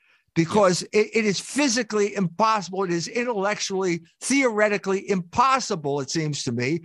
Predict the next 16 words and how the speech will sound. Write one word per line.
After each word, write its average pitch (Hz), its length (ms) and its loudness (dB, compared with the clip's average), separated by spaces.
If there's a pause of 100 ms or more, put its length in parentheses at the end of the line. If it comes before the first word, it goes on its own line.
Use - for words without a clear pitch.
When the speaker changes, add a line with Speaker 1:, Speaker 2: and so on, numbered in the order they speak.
(260)
Speaker 1:
for 196 160 2
some 240 400 2
type 190 360 2 (100)
of, 175 300 0 (400)
uh, 165 320 2
idea 196 680 2
to 196 160 -2
actually 226 380 -2
percolate 202 720 0
to 190 100 -2
the 185 120 -2
top 190 480 -2
of 170 240 -2
all 170 260 2
of 160 60 -2
these, 151 320 -2